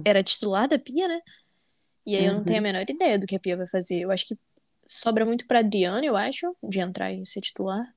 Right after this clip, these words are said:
Speaker 1: Eu acho que essa é a solução mais prática e fácil. Mas não sei, eu acho que uma coisa que a gente tinha falado na última era da Caroline, que tava sem ritmo de jogo, porque, né, não
Speaker 2: Mas
Speaker 1: tava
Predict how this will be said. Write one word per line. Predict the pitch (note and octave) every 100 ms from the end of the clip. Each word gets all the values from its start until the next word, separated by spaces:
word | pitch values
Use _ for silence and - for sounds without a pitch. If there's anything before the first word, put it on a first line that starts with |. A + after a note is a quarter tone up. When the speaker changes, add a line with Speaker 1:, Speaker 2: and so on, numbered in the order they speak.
| _ _ _ -
Speaker 1:
Eu | F#3+
acho | -
que |
essa | G3 G3+
é |
a |
solução | F#3+ G3+ G3 G3
mais | F#3+ F#3
prática | - F#3+ F3+ G3 - B3 C4
e | A#3
fácil. | F#3+ - F#3 F#3 - C4 D4+ _ _ _ _ _ _ _ _ _ _
Mas | - G3+
não | A#3+
sei, | C#4+ G#3+ G3+
eu |
acho | G3 F#3+
que | -
uma | G#3+ A3
coisa | G#3+ A3+
que | A#3 A#3+
a |
gente | A#3
tinha | - A3+
falado | G#3+ G#3 G#3
na | G3+
última | G#3 B3 B3+
era | A3 A3 -
da | A3+
Caroline, | A3 G#3 G3 A3+ C#4 D4
que | - G#3 _
tava | - F#3+ F#3 F#3 -
sem | - G3
ritmo | F#3+ G3+
de | F#3
jogo, | F3+ F3 A#3+
porque, | C#4+ F#3+ F#3 F3+
né, | F#3+ F#3 A3+
não | A3
Speaker 2:
Mas | G3
Speaker 1:
tava | F3+